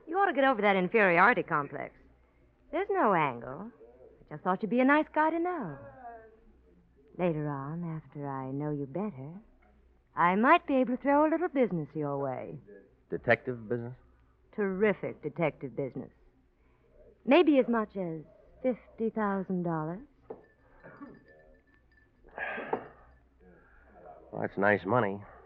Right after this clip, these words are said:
Speaker 2: It's too bad I work on a straight salary. The Tom Silver Detective Agency makes the deal.
Speaker 1: Not this one. This would be a special deal,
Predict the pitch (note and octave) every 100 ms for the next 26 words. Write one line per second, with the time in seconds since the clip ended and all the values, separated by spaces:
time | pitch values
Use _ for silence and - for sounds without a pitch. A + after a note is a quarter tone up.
0 | - _ _ - - A2 G#2 G#2+ G#2+ G#2+
1 | G#2 G2 F2+ - A2+ - B2 A2+ F2 D#2
2 | D#2 - - B2 A2 G2+ B2+ G2+ F#2+ F#2+
3 | B2 F2+ E2 D#2+ D#2 E2 D#2 - D#2 E2+
4 | F2+ G#3+ C4+ _ G#3 - - C3+ - D#3
5 | - _ _ _ _ - _ _ - -
6 | E4 F4+ C#4 C#4 - C4+ C4+ C4 F3 C3+